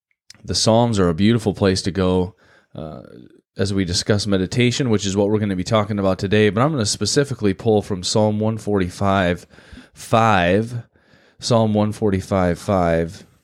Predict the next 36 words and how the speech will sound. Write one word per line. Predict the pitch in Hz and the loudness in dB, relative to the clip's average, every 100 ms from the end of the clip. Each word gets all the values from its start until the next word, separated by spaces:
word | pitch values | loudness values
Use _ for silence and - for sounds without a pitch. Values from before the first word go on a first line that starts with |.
| _ - | _ -6
and | 95 | -2
I'll | 98 | 0
just | 90 90 98 | -2 -6 -2
read | 95 | -2
one | 82 98 107 | 0 -2 -2
through | 90 | -6
five, | - 85 82 | -2 0 2
actually. | 82 82 - 85 85 - - - - - - | 0 -2 -2 -2 -2 -4 -18 -20 -20 -20 -6
"I | 110 135 | 0 2
will | 143 | 4
extol | 101 - - 127 117 123 | 0 0 -2 2 2 2
you, | 117 117 113 | 2 2 2
my | 107 92 90 | 2 0 0
God | 82 92 95 104 101 | 0 2 2 2 0
and | - 87 82 - | 0 -2 -4 -8
King, | - 110 90 80 90 - _ _ _ _ | -4 0 0 -2 -10 -18 _ _ _ _
and | - 87 | -8 -6
bless | 90 98 104 107 104 | -2 0 2 0 0
your | 101 98 | 0 0
name | 92 92 90 87 | 0 0 -2 -4
forever | 90 78 90 98 123 123 120 104 _ _ | -4 0 0 2 2 2 0 -4 _ _
and | 85 80 | -6 -4
ever. | - 95 87 69 - _ _ _ _ _ _ - | -2 0 0 -4 -6 _ _ _ _ _ _ -2
Every | 127 147 | 0 2
day | 123 120 139 | 2 0 2
I | 82 | 0
will | 82 87 | -2 -2
bless | 90 95 139 - | 0 0 0 -2
you | 62 71 | -6 -10
and | 85 | -12
praise | - 107 107 120 104 | -8 0 2 2 0
your | 107 | -2
name | 98 104 131 95 | 0 0 0 -2
forever | 87 90 101 104 107 | -2 2 2 2 0
and | 107 | 2
ever. | 107 131 71 | 0 0 -8